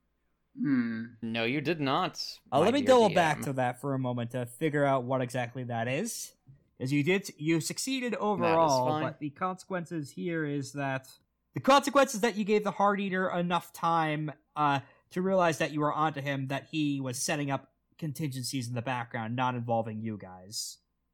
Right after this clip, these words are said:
Speaker 2: Hmm, okay.
Speaker 3: The consequence is that, oh well, people, oh shit, someone's onto me, better, better trigger plan B.
Speaker 2: Yep.
Speaker 3: Okay.
Speaker 2: The Heart Eater n-
Speaker 3: Mm-hmm.
Speaker 2: knows we're onto him.
Speaker 3: And for
Speaker 2: Okay.
Speaker 3: the, uh,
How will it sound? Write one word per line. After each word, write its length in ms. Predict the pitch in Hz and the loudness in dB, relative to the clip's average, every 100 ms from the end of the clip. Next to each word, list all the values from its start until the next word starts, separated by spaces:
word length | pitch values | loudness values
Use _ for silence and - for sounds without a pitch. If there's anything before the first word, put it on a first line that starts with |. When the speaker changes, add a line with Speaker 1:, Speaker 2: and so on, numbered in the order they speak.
| _ _ _ _ _ _ _ _ _ _ _ _ _ _ _ | _ _ _ _ _ _ _ _ _ _ _ _ _ _ _
Speaker 2:
Hmm, 460 | 135 131 127 123 117 | -4 -2 0 0 0
okay. 320 | 117 113 - | 0 -2 -4
Speaker 3:
The 60 | - | 0
consequence 540 | 190 175 175 170 160 | 0 0 -2 -6 -6
is 100 | 151 | -8
that, 340 | 165 156 - _ _ 156 | -6 -6 -8 _ _ -2
oh 160 | 185 | 0
well, 280 | 175 170 151 | 2 0 -2
people, 500 | - 208 - 190 - 190 | -6 -10 -8 -8 -10 -6
oh 180 | 196 | -4
shit, 380 | 160 - 175 - | -4 -4 -6 -8
someone's 320 | - 170 160 | -10 -10 -8
onto 280 | 147 165 143 | -10 -10 -10
me, 140 | 127 117 | -10 -8
better, 460 | 147 147 147 151 | -6 -4 -6 -6
better 220 | - 165 151 | -6 -4 -4
trigger 260 | 175 151 | -6 -6
plan 300 | 139 156 135 | -4 -4 -4
B. 340 | 131 120 104 - _ _ _ _ _ _ 139 | -4 -8 -8 -16 _ _ _ _ _ _ -4
Speaker 2:
Yep. 440 | 117 110 113 - - | 0 2 0 -2 2
Speaker 3:
Okay. 240 | 156 170 - _ _ _ _ _ _ _ _ _ _ - | 2 2 -4 _ _ _ _ _ _ _ _ _ _ -12
Speaker 2:
The 220 | 110 107 | -6 -4
Heart 240 | 113 110 110 | 0 2 2
Eater 220 | 110 113 | 2 2
n- 320 | 110 113 127 | 0 0 -2
Speaker 3:
Mm-hmm. 120 | 127 117 | -2 2
Speaker 2:
knows 260 | 113 117 | 2 2
we're 140 | 110 110 | 2 2
onto 260 | 107 104 | 2 0
him. 160 | 104 104 143 | -4 -2 2
Speaker 3:
And 260 | 170 170 | 4 4
for 80 | 214 | 4
Speaker 2:
Okay. 80 | 202 | 4
Speaker 3:
the, 220 | 214 202 | 4 4
uh, 180 | 180 196 | 6 6